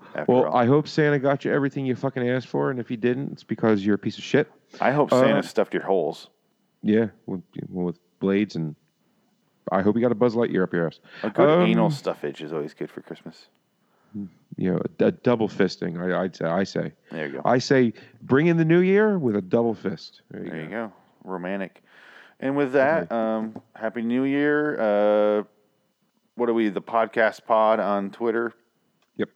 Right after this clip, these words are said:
Speaker 1: Double L N K Z. I'm Phoenix West on Twitter.
Speaker 2: He is.
Speaker 1: And L A W Studios, Red Dragons Radio.
Speaker 2: Awesome, both.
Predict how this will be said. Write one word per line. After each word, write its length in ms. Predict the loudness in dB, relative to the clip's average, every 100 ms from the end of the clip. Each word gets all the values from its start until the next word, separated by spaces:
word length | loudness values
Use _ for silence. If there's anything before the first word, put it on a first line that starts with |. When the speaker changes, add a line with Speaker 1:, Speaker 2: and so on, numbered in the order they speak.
| _ -6
Speaker 1:
Double 260 | -2 0 0
L 200 | 0 0
N 160 | -4
K 220 | -4 -6
Z. 440 | -4 -4 -4 -4 -8 -14 -10
I'm 180 | -8 -6
Phoenix 380 | -6 -6 -6
West 500 | -2 0 -2 -6 _ -20 _ -14
on 160 | -14
Twitter. 460 | -6 -2 -2 -4 -8 _ _ _ _ _ _ -4
Speaker 2:
He 140 | -2
is. 260 | -2 -4 -14
Speaker 1:
And 400 | -6 -2 -2 -2 -2
L 140 | 0
A 60 | 2
W 260 | 2 2 0
Studios, 720 | 0 0 2 2 2 0 -2
Red 180 | -2 2
Dragons 300 | 0 0 -4
Radio. 640 | -2 0 2 2 2 -2 -8 _ _ _ _ _ -4
Speaker 2:
Awesome, 320 | -4 -2 -2
both. 320 | 0 -2 -8